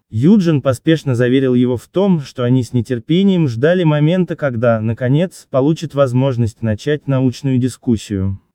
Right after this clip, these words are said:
Виктор с усмешкой посмотрел на Юджина, который имел довольно сонный вид,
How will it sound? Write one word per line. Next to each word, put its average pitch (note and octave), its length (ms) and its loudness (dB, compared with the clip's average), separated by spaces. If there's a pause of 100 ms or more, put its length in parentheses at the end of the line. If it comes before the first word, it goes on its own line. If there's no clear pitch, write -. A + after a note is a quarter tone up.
Виктор F#3+ 400 2
с D#3 160 -8
усмешкой F#3 480 0
посмотрел D3+ 580 0
на D#3+ 100 2
Юджина, B2 800 0
который D3+ 440 0
имел G3 260 4
довольно E3 440 2
сонный D3 460 0
вид, B2 240 0